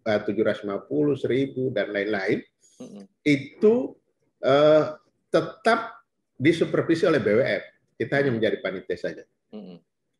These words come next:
Speaker 1: Nah, tentu panitia All England-nya tidak mungkin tanpa sepersetujuan B W F melakukan hal-hal yang,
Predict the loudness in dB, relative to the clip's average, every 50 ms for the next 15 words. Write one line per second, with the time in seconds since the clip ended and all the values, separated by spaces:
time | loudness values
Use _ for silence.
0 | -2 0 0 0 0 2 0 0 0 2 2 2 2 2 2 0 0 2 2 0
1 | 0 0 0 0 0 2 2 0 0 2 0 -2 -2 -4 -6 -4 -4 -2 -4 -2
2 | -2 -2 -2 0 -2 -2 -2 -4 -6 -6 -4 0 0 0 0 0 -4 -6 _ -2
3 | 0 0 0 -2 -4 -4 -2 0 0 0 -2 -6 -10 -16 -20 _ _ _ _ _
4 | _ _ _ -18 -2 2 4 4 4 4 2 0 0 0 0 0 2 2 2 2
5 | 2 0 0 0 0 0 0 -2 -2 -4 -8 -14 _ -4 0 2 2 2 2 0
6 | -2 -4 -2 -2 -2 -2 -2 0 0 0 0 0 0 2 2 2 2 2 2 2
7 | 0